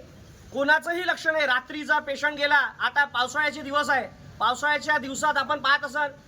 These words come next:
मोठ्या प्रमाणात सर्पदंश, विंचूदंश असे मोठे प्र-, प्रकार होत असते, पण छोट्या छोट्या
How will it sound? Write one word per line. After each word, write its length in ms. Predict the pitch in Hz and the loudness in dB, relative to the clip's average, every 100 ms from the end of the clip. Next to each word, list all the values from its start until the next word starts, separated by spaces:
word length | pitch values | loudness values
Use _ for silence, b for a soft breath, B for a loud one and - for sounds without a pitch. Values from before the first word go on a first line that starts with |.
| - - | -16 -4
मोठ्या 240 | 247 294 | 0 2
प्रमाणात 520 | 294 294 285 294 294 277 - - - - - | 2 2 4 4 4 2 -8 -20 -20 -14 -2
सर्पदंश, 580 | 277 285 311 311 254 311 285 254 - - - 196 | 0 2 2 0 2 2 2 -2 -8 -20 -16 -8
विंचूदंश 580 | 277 294 330 311 247 294 254 - | -8 -2 0 0 2 2 2 -2
असे 220 | 226 247 294 | -4 -2 0
मोठे 260 | 277 311 | 0 0
प्र-, 280 | 294 254 220 | 0 2 0
प्रकार 440 | - 240 254 302 | 0 0 4 4
होत 260 | 285 277 330 | 2 -4 -2
असते, 280 | 311 - 285 - - - 247 | -4 -2 -4 -4 -14 -10 4
पण 260 | 285 311 302 - - - - - - - - - - - - - | 4 4 -2 -20 -20 -20 -20 -20 -20 -20 -20 -18 -16 -14 -12 2
छोट्या 340 | 302 339 330 | 4 6 4
छोट्या 360 | 311 320 330 | 4 6 6